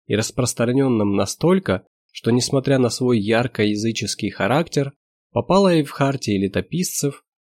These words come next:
в общем весьма ревнивых к христианскому календарю, и даже в книги духовных писателей, для которых внедрение христианского календаря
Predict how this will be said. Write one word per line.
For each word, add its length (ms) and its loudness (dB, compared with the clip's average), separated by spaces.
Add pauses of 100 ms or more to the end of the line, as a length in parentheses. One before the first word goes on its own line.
(140)
в 100 -4
общем 300 0
весьма 320 2
ревнивых 520 2
к 40 -18
христианскому 760 0
календарю, 680 2 (380)
и 80 -6
даже 280 4
в 60 -4
книги 340 2
духовных 540 0
писателей, 760 -2 (300)
для 160 -2
которых 440 0
внедрение 640 0
христианского 800 -2
календаря 720 -2